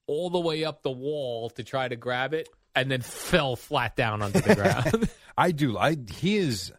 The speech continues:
Speaker 2: he's a fun player to watch. He'll play anywhere you want.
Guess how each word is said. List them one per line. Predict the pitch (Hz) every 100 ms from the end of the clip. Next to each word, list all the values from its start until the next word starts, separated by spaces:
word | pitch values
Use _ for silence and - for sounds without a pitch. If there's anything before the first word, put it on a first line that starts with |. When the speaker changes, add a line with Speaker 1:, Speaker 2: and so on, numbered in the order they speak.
| _ _ _ _ _ _ _ _ -
Speaker 2:
he's | - 208 202
a | 208
fun | - - 127 135
player | 123 110 104
to | 95
watch. | 85 82 73 - - _
He'll | 180
play | 185 196
anywhere | 202 226 220
you | 190
want. | 151 151 -